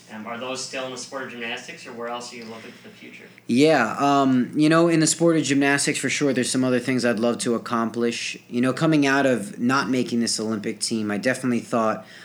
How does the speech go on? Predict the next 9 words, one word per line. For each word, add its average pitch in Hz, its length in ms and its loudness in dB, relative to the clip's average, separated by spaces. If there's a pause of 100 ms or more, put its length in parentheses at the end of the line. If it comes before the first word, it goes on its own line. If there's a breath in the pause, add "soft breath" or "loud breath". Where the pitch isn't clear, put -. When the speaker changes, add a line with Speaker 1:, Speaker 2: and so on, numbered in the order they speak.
(140 loud breath)
Speaker 2:
"Oh, 139 340 2
I'll 135 60 2
go 131 220 2
home, 127 380 2
have 120 160 -4
some 117 180 -2
downtime, 113 920 0
you 110 80 -2
know, 107 360 -4